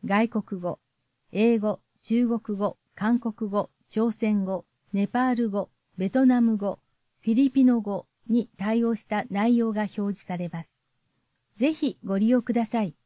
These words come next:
問い合わせ、杉並清掃事務所管理係、電話三三九二の七二八一。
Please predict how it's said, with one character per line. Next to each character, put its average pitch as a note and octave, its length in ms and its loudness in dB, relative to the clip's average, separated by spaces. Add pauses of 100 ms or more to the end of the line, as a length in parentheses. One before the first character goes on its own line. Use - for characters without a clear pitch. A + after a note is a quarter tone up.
(880)
問 G#3+ 180 2
い A3+ 60 2
合 G#3 80 0
わ G3+ 100 -2
せ、 - 300 -10 (460)
杉 B3+ 320 0
並 D4+ 260 2
清 C#4+ 220 -2
掃 C#4 280 -2
事 A#3+ 100 2
務 B3+ 160 6
所 F3+ 340 -6
管 A#3+ 260 4
理 B3 140 4
係、 D#3 440 -6 (560)
電 G3+ 300 2
話 F#3+ 180 -4 (300)
三 D4+ 300 -2
三 D#4+ 280 0
九 B3+ 320 2
二 B3 260 6
の D3 280 -4 (440)
七 B3+ 340 2
二 D4+ 380 -2
八 A#3+ 420 -2
一。 - 360 -10